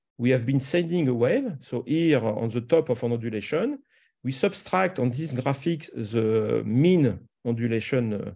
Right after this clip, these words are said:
uh, the water depth deformation, and you see the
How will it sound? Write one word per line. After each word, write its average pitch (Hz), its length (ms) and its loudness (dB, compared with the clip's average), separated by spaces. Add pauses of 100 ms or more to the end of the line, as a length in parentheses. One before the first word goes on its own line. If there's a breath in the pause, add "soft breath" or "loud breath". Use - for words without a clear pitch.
(460 soft breath)
uh, 104 640 -6
the 107 100 -10
water 117 280 2
depth 113 260 2
deformation, 120 760 0
and 139 160 2
you 156 100 -2
see 160 220 -4
the 120 200 -2